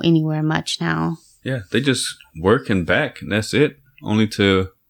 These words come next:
Speaker 2: wherever they go, like, shopping or stuff, or everything ordered, do mobile pickups like we do.
Speaker 1: Yeah.
Speaker 2: Very, keep it, keep contact very minimal and all that stuff. So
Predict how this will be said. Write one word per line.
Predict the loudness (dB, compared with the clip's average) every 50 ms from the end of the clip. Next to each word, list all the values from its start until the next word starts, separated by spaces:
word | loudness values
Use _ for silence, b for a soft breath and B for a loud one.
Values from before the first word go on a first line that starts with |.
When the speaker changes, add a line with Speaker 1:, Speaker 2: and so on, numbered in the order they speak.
| _ -8
Speaker 2:
wherever | -2 0 2 2 4 2 2
they | 2
go, | 2 2 2 2 2
like, | 0 -2 -2 -4 -6
shopping | -4 0 0 0 0 0 0 -2 0 0
or | -2
stuff, | -2 -2 -2 -2 -2 -4 -10 -18
or | -12 -8 -2 0
everything | 0 0 0 -2 -4 -2 -2
ordered, | 0 0 0 0 2
do | 0 0
mobile | 2 2 2 2 0 0
pickups | 0 0 0 0 0 -2 -2 -2 -4
like | -2 -2
we | 0 0 0
do. | 2 2 2 2 2 0 -2 -6 _ -6
Speaker 1:
Yeah. | -4 -2 0 0 0 0 -2 -2 0 2
Speaker 2:
Very, | 2 2 2 2 0 -2 -6 -10 -4
keep | -4 -2 -2
it, | -2 -6 _ -4
keep | -2 -2 -2 -2
contact | 0 -4 -2 0 0 -2 0 2
very | 0 0 2 2
minimal | 2 2 2 2 2 2 0 -2 -4 -6 _ _ _ _ -6
and | -2 0 2
all | 2 4
that | 2 2 0
stuff. | 0 0 2 0 0
So | -2 -2 0 0 0 0 -2 -6